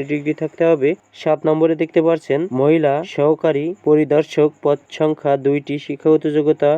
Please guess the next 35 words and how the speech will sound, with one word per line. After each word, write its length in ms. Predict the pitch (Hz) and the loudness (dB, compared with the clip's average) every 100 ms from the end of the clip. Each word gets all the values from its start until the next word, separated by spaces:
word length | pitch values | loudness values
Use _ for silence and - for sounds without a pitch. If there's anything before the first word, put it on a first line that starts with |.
| 165 | -2
কোনো 140 | - 139 139 | -2 -2 -4
স্বীকৃত 340 | 143 151 143 139 156 - 135 | -6 -6 0 0 0 -4 -6
বিশ্ববিদ্যালয়তে 720 | 135 165 156 151 156 156 151 | -2 2 2 2 0 0 -4
স্নাতক 400 | - 143 139 151 143 | -4 -2 0 0 0
বা 80 | 147 | -2
সমান 320 | 151 147 151 151 | 0 0 0 -2
ডিগ্রি 220 | 151 147 156 | -4 -4 -4
থাকতে 200 | 160 - 165 | -4 -2 0
হবে। 240 | 165 143 175 - | 2 0 -2 -4
ছয় 200 | - 151 | -2 0
নম্বরে 260 | 156 156 156 160 | 2 2 0 -2
দেখতে 180 | - | 0
পাচ্ছেন 400 | 160 160 - 135 147 170 | 2 2 0 -2 -2 -4
সহকারী 440 | 147 156 165 143 143 - | -2 0 0 -2 -2 -2
পরিদর্শক, 600 | 156 151 143 151 - 139 139 - | 0 2 0 -2 -2 -4 -4 -2
পদ 140 | 143 135 | -2 0
সংখ্যা 320 | 151 147 147 139 113 | -4 -2 0 -2 -2
একশো 340 | 143 - - 143 160 - | -4 -8 -2 -2 -2 -4
বারোটি, 360 | 127 143 147 147 151 | -2 -2 -2 -4 -4
শিক্ষাগত 380 | 151 151 151 156 147 | -6 0 0 0 -2
যোগ্যতা 240 | 147 147 147 | -2 0 -2
কোনো 120 | 143 143 | -2 -4
স্বীকৃত 320 | - 143 147 139 135 | -6 -6 -2 -2 -2
বিশ্ববিদ্যালয় 560 | 139 - 143 143 147 147 | -6 -4 -4 -2 -2 -2
হতে 160 | 147 139 | -2 -6
স্নাতক 300 | - 143 139 135 | -2 -2 0 0
বা 60 | 139 - | 0 0
সমান 240 | 143 139 143 139 | 0 2 0 -2
ডিগ্রি 200 | 135 147 156 | -4 -4 -4
থাকতে 220 | 147 160 | -4 0
হবে। 220 | 160 143 175 _ - | 2 2 -2 _ -4
পাঁচ 160 | 143 - 156 | -4 -2 0
নম্বর 280 | 156 143 143 - | 0 0 -2 -2
কম্পিউটার, 580 | 151 147 156 156 147 151 143 | -4 -2 -2 0 0 0 0
পদ 140 | 139 | -2